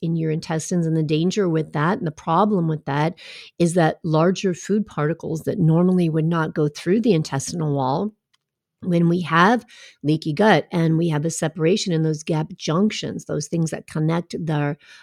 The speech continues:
our intestinal cells to each other, those spaces get larger, larger food particles go out into our body before they really should. They're too big to be out there,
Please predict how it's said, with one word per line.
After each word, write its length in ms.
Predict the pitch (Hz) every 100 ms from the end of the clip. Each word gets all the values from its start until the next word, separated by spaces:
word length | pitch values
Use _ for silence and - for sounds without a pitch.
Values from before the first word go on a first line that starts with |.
| -
our 200 | 160 151
intestinal 640 | - 160 160 151 - 151
cells 320 | 147 170 190
to 80 | -
each 160 | 147 -
other, 240 | 139 147 - - _
those 460 | 151 170 180 190 -
spaces 500 | - 196 247 214 -
get 220 | 160 190
larger, 540 | 208 269 190 160 156 214
larger 360 | 175 180 175 190
food 380 | - 247 277
particles 720 | 254 175 160 165 - 151 151 151
go 160 | 156
out 180 | 156 165
into 280 | 170 175 170
our 100 | 160
body 320 | 170 180 170
before 540 | 147 160 - - 175
they 140 | 165 156
really 220 | 156 151
should. 300 | 160 - 170
They're 80 | -
too 220 | - 180
big 320 | 151 165 175
to 100 | -
be 100 | 165
out 220 | 170 214
there, 220 | 180 143